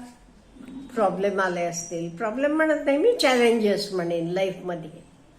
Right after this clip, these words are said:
तेव्हा शेवटपर्यंत तुमच्याबरोबर कोण असते हो? तुम्ही स्वतः असता. त्यामुळे फ्रेंडची वा-, व्याख्या, डेफिनेशन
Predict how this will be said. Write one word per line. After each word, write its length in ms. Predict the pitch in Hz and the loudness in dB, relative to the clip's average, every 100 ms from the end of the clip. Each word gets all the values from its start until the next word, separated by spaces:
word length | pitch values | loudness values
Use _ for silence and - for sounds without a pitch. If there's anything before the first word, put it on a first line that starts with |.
| - - - - - - - - - - | -20 -20 -20 -20 -20 -20 -20 -20 -20 2
तेव्हा 240 | 277 330 330 | 4 4 0
शेवटपर्यंत 1000 | - 277 247 269 269 - 262 285 294 285 285 269 | -2 0 2 0 -4 -6 -2 2 0 -2 -6 -4
तुमच्याबरोबर 720 | 240 214 240 254 240 233 240 | -6 -4 -4 -2 -4 -4 -6
कोण 380 | 247 - 220 240 | -8 -6 -4 -2
असते 440 | 254 - - 208 | -2 -4 -8 -4
हो? 120 | 202 220 - - - _ _ - _ _ _ - - - _ - _ - - 233 | -4 -4 -10 -18 -20 _ _ -20 _ _ _ -20 -20 -20 _ -20 _ -20 -12 -6
तुम्ही 320 | 196 202 208 | -2 0 0
स्वतः 760 | - - 180 175 175 - 202 233 | -2 -10 -6 -6 -6 -6 -4 -2
असता. 640 | 208 170 165 - - 139 - - - - _ - - - - - - _ - _ _ - _ _ _ - - | -2 -6 -10 -14 -14 -14 -14 -20 -20 -20 _ -20 -20 -20 -20 -20 -20 _ -20 _ _ -20 _ _ _ -20 4
त्यामुळे 520 | 285 302 311 320 320 - - - - - - | 4 6 2 2 -2 -8 -16 -20 -20 -20 -12
फ्रेंडची 720 | 226 240 285 320 349 - 330 339 | -2 4 4 4 0 -2 -4 -2
वा-, 560 | 262 202 180 - - | 0 0 -2 -10 -18
व्याख्या, 680 | 170 185 196 185 - - 190 | -14 -8 -4 -4 -6 -6 -4
डेफिनेशन 800 | 160 190 202 214 233 269 - 196 | -2 -4 -4 -2 -2 -2 -2 -4